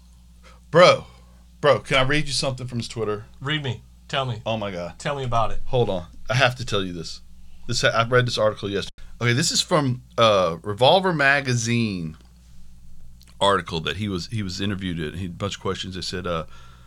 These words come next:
Speaker 1: "What's the dream band f-, to play for you as you walk out?"
Speaker 2: Uh-huh, uh-huh.
Speaker 1: And he said, "Of course, Metallica," which he has a couple of, he has a move name, you know, "Hit the Lights" is his
Speaker 2: Mm-hmm.
Speaker 1: finisher. But he said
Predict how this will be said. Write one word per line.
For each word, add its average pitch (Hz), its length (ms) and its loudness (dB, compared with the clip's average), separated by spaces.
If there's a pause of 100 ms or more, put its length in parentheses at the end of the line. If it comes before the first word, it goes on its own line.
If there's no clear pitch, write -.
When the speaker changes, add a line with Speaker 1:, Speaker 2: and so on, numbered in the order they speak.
(920)
Speaker 1:
"What's 165 280 4
the 190 140 0
dream 156 440 4
band 95 540 2 (400)
f-, - 260 -16
to 117 280 0 (540)
play 127 200 4
for 123 140 -4
you 113 160 -2
as 98 120 -4
you 107 80 -6
walk 92 300 -2
out?" 67 220 -4 (140)
Speaker 2:
Uh-huh, 160 460 4
uh-huh. 151 260 -4
Speaker 1:
And 131 100 -4
he 120 60 4
said, 120 180 2
"Of 127 100 0
course, 127 240 0
Metallica," 87 380 -6
which 101 200 -8
he 123 100 2
has 110 140 2
a 101 40 -10
couple 104 260 -4
of, 98 140 -8
he 110 80 -2
has 110 120 -2
a 107 40 -4
move 98 240 -4
name, 90 220 -6
you - 20 -8
know, 78 80 -8
"Hit 110 160 -6
the 98 80 -2
Lights" 87 280 -2
is 92 100 -8
his 135 120 -6
Speaker 2:
Mm-hmm. 135 100 -6
Speaker 1:
finisher. 110 280 -4 (580)
But 127 120 4
he 127 40 4
said 117 500 6